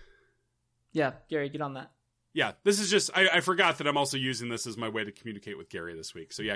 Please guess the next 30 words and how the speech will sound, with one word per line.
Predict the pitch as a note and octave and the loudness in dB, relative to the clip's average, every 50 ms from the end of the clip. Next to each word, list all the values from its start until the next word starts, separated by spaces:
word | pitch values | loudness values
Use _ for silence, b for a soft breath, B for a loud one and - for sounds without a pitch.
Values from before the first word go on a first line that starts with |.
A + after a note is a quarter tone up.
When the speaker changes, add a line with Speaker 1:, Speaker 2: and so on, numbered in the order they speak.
| G2+ - | 0 4
Speaker 1:
We | D#3+ | 4
know | E3+ | 6
Speaker 2:
Gary, | F3 G#3+ G#3 | 6 6 6
Speaker 1:
you're | G#3 G3 | 6 6
Speaker 2:
uh, | D3+ | 6
Speaker 1:
walking | D3 - - - | 6 4 4 0
Speaker 2:
don't | G2 F3+ F3 - - - _ _ _ _ - - | -4 -4 -6 -10 -14 -20 _ _ _ _ -6 -2
Speaker 1:
through | G3+ F#3 | -2 -2
the | E3 D#3+ | -2 0
grocery | - F3 E3+ E3+ F3 D#3 | 2 2 0 0 -2 -6
store. | - D#3+ D#3 | 0 0 2
You | D3+ D3+ D#3 D3 C#3+ - - _ _ - F3+ D3 | 2 2 0 -2 -2 -8 -16 _ _ -10 -8 -2
just | - F3+ F3+ F3+ F3+ - - | 2 4 4 4 4 0 -2
passed | - D#3+ D3+ C#3 - - - | 0 0 0 0 -4 -10 -10
it, | A2+ G#2+ - - - | -10 -10 -10 -10 -10
like, | A2 A2 A2 - _ _ B B B B B B B C#3+ B | -8 -8 -8 -10 _ _ B B B B B B B -10 B
Speaker 2:
Yeah, | G#3+ A3+ G3+ | 2 2 4
go | - G#3+ A#3 | 6 6 8
Speaker 1:
two | G#3+ | 8
hours | - F#3 E3+ D3 | 8 6 6 4
Speaker 2:
back. | G#2+ | 0
Speaker 1:
ago. | A2+ G#2+ B2+ - _ _ - | -8 -8 -8 -12 _ _ 2
Speaker 2:
Also, | F3+ A#3 A#3 - D4 C4+ | 4 4 4 4 2 -2
Gary, | F3+ A#3 B3 C4+ C#4+ C4 | 2 4 6 6 6 4
put | - - A#3+ - | 0 -2 -2 2
that | A3 F#3 D3 B2 | 2 0 0 0
fucking | - - G#3+ G#3+ G3+ - G3+ F3 | -4 0 0 0 2 2 -2 0
nut | F3 F#3+ F3+ D3 C3+ | 2 0 0 0 2
butter | D#3 D3+ C3+ C3 A#2 | 0 2 2 0 -2
back. | A2 A#2 A2 A2+ A#2 - - | 0 0 0 0 0 -2 -6